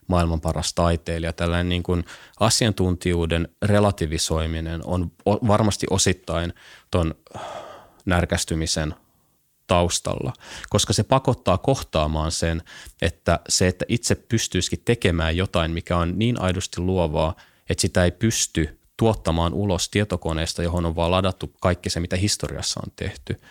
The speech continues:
niin onkin, se on ihan eri, eri tason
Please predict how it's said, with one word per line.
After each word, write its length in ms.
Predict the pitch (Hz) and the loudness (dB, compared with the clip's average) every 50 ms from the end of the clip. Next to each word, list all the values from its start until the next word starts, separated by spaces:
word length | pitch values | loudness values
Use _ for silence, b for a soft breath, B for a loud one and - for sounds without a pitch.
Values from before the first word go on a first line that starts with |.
| B B B B B B B B | B B B B B B B B
niin 160 | - 92 92 | 0 2 2
onkin, 220 | 92 95 - - - - _ _ _ _ _ _ _ _ _ _ _ _ _ - - | 2 0 -2 -4 -8 -10 _ _ _ _ _ _ _ _ _ _ _ _ _ -6 -2
se 100 | - 110 | 0 2
on 200 | 101 110 123 - - | 2 2 2 0 0
ihan 240 | - 117 120 117 120 | 2 2 2 4 2
eri, 280 | 120 120 107 - - - | 2 0 -2 -4 -4 0
eri 180 | 120 123 120 107 | 2 2 2 2
tason 320 | - 90 - - 85 - | 0 -2 -2 -2 -4 -6